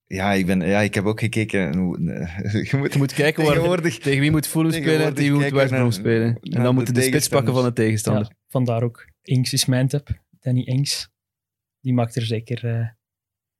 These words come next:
Speaker 3: die maakt er zeker eentje dit weekend tegen West Brom.
Speaker 1: Ik was ook, eh, naar de Wolves aan het kijken, maar ik denk dat ik Jiménez niet kan betalen, tenzij dat ik i-, iemand anders opoffer.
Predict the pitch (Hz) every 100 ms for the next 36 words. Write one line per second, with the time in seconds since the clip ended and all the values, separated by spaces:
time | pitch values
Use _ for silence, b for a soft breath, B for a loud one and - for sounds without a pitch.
0 | _ _ _ _ 143 139 139 139 123 131
1 | 135 127 120 120 117 123 120 117 120 120
2 | 117 113 117 117 113 - _ _ - -
3 | 101 - 101 95 90 98 95 95 95 87
4 | 85 85 85 82 80 85 80 85 80 80
5 | 80 78 85 82 85 - 85 87 90 -
6 | 95 90 85 80 80 87 95 90 82 90
7 | 92 92 90 85 - 90 82 92 90 -
8 | 113 113 113 - 120